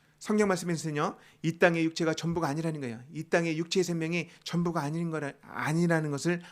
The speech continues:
알려주는 것입니다. 예수님이 알려준 말씀이 무엇입니까? 사람은 하나님의 말씀으로 산다는 거예요. 하나님으로 사는 것입니다.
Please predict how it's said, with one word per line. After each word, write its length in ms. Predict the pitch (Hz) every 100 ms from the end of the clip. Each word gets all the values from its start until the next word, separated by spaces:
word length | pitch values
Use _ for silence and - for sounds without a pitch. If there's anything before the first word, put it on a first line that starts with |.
| -
알려주는 440 | 135 143 131 120
것입니다. 400 | 107 - 117 - _ _ _ _ _ _ _ _ _ _ _ _ _ _ _ _ _ _ _ _ - - - -
예수님이 640 | 160 170 185 180 185 175 - -
알려준 480 | 139 160 160 160 147
말씀이 380 | 131 131 139 123
무엇입니까? 720 | 123 127 120 113 123 190 247 _ -
사람은 600 | - 175 156 160 123 - _ -
하나님의 440 | - 214 196 175
말씀으로 420 | 127 123 139 123
산다는 400 | 120 139 131 131
거예요. 220 | 117 107 139 _ _ _ _ _ _ _ -
하나님으로 720 | - 214 220 208 196 190 214
사는 260 | 165 139
것입니다. 480 | 113 - 113 - -